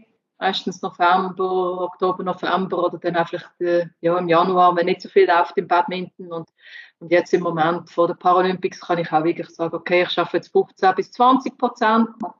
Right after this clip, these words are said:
das, was wirklich gerade, ja, im Moment, äh, muss sein oder wo ich auch so kann, kann planen. Und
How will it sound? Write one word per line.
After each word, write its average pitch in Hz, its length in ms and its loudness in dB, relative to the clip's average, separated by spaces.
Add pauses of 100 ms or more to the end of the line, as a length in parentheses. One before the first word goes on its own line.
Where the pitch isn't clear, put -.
(140)
das, 175 260 -4
was 175 120 -2
wirklich 185 280 -6
gerade, 185 280 0 (720)
ja, 165 360 0
im 170 100 -10
Moment, 165 480 -4
äh, 165 200 0 (260)
muss 190 320 0
sein 190 240 6
oder 180 180 0
wo 170 100 -2
ich 170 180 -8
auch 165 100 2
so 165 240 2
kann, 156 300 -4 (160)
kann 165 140 -6
planen. 165 500 0
Und 156 140 -8